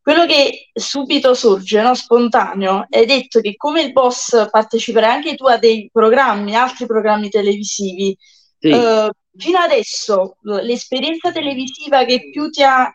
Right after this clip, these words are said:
Speaker 1: fatto capire che devi proseguire su questa strada e qualche progetto futuro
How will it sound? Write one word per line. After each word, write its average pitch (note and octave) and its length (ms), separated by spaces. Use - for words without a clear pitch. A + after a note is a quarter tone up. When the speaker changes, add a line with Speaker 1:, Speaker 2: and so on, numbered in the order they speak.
Speaker 1:
fatto C4 300
capire B3 360
che A#3 100
devi A#3+ 180
proseguire A#3 460
su - 140
questa A#3 320
strada A3+ 680
e A3 460
qualche A#3+ 360
progetto C#4+ 540
futuro A#3+ 840